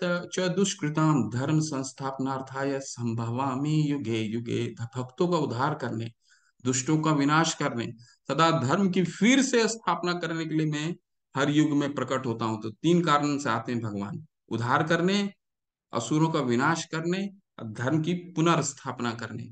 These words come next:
जो युधिष्ठिर के रूप में सबका वध क-, करवा करके युधिष्ठिर के रूप में उन्होंने पुरा-,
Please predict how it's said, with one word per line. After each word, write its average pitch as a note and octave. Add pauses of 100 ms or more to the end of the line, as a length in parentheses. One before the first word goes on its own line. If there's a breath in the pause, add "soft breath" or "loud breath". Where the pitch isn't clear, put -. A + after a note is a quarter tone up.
(280)
जो C3+
युधिष्ठिर C3
के D3
रूप B2+
में E3+ (240)
सबका D#3
वध B2+
क-, -
करवा B2
करके B2
युधिष्ठिर B2
के B2
रूप B2
में C#3
उन्होंने A#2+
पुरा-, A#2